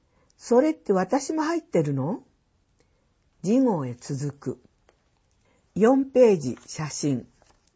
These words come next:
諸隆弘さん、鈴木久也さん。四体の夕顔の人形があり、二つには諸さんと鈴木さんの顔が貼り付けてあります。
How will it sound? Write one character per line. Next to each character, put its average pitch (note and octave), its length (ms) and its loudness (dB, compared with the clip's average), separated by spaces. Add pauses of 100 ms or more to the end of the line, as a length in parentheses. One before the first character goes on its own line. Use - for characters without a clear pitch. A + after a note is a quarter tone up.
(500)
諸 B3+ 300 2
隆 G3 340 -4
弘 D#3+ 280 -2
さ A2+ 180 -10
ん、 - 100 -16 (260)
鈴 G#3+ 340 -4
木 B3 280 -4
久 - 260 -4
也 F3+ 140 -2
さ - 220 -10
ん。 F#2+ 100 -14 (1120)
四 C#4 260 2
体 F#3 260 -2
の D3+ 240 -6
夕 G#3 280 0
顔 A#3 200 0
の G3+ 120 -2
人 G3 320 0
形 F#3 260 -2
が E3 120 -6
あ D3 80 -6
り、 - 160 -12 (400)
二 C#4 300 -4
つ D4 160 -6
に A3 160 0
は C#3+ 200 -4 (260)
諸 B3 240 4
さ E3 240 -4
ん C#3 100 -8
と - 300 -10 (220)
鈴 G3 320 -2
木 - 80 -12
さ A#3+ 180 0
ん A3 120 -2
の F#3+ 140 -2
顔 G#3 360 0
が G3 100 -2
貼 G3 140 -6
り G3 100 -2
付 F#3+ 260 -6
け - 0 -
て C#3+ 160 -6
あ A#2+ 80 -4
り A2+ 120 -10
ま - 160 -14
す。 - 280 -20